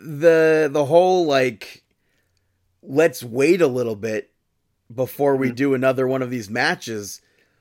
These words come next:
Speaker 2: Mm-hmm.
Speaker 1: One of the most infamous matches in the W W E's history would be a Hell in a Cell match.
Speaker 2: Yeah.
Speaker 1: They did three of them.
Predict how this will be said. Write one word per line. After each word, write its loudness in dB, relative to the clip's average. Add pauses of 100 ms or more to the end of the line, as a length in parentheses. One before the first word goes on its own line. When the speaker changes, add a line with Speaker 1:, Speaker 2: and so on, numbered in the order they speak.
Speaker 2:
Mm-hmm. -10
Speaker 1:
One 4
of 2
the 0
most 0
infamous -2
matches -4
in -6
the -4
W 0
W 0
E's -6
history 0
would -10
be -4
a -8
Hell -4
in -2
a -4
Cell -4
match. -12 (360)
Speaker 2:
Yeah. -2 (380)
Speaker 1:
They 2
did 4 (180)
three 0
of 2
them. -6